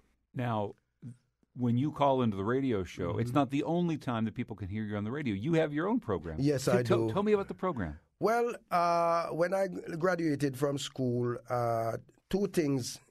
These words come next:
Speaker 2: came to mind. I didn't want to work for anyone. Unfortunately, <laughs> that didn't hold.
Speaker 1: That doesn't work for too many of us,
Speaker 2: Yes,
Speaker 1: unfortunately,
Speaker 2: yes,
Speaker 1: yeah.
Speaker 2: but that was one thing as a young man.
Speaker 1: Yeah.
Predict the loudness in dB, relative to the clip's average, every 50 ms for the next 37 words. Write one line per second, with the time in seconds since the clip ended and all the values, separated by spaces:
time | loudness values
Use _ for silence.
0 | _ _ _ 0 0 0 0 0 0 2 2 2 2 2 0 0 -2 -4 -8 -12
1 | _ _ _ _ _ _ _ _ _ _ -2 0 0 2 2 2 2 2 2 0
2 | 0 0 0 0 2 0 0 -2 -2 -2 0 0 0 0 0 -2 -2 -2 -2 -2
3 | -4 -6 -8 -10 -16 _ _ _ -6 -6 -6 -6 -4 -2 0 0 0 0 -2 -2
4 | 0 0 0 0 -2 -2 -2 -4 -4 -10 -14 -18 _ _ -8 -8 -4 -4 -2 -2
5 | -2 -4 -4 0 0 0 0 0 0 0 0 2 0 -2 0 0 0 0 0 0
6 | 0 0 0 0 -4 -8 -6 -4 -2 4 4 4 4 4 4 6 4 4 4 2
7 | -2 -2 0 2 4 4 8 8 8 8 8 8 8 6 6 6 6 4 4 4
8 | 4 2 2 2 2 2 2 4 4 4 4 2 0 0 0 0 2 2 2 2
9 | 2 2 2 2 2 2 2 2 2 0 2 2 2 0 0 0 0 2 0 2
10 | 0 0 0 2 2 2 2 2 2 2 2 2 2 0 0 -2 -2 -4 -6